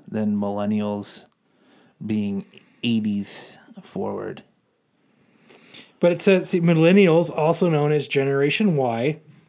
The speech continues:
Speaker 2: are, they start the early eighties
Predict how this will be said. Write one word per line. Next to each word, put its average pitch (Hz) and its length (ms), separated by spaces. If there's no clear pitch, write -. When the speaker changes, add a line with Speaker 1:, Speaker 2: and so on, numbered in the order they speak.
Speaker 2:
are, 131 640
they 139 320
start 165 520
the 156 140
early 175 340
eighties 156 540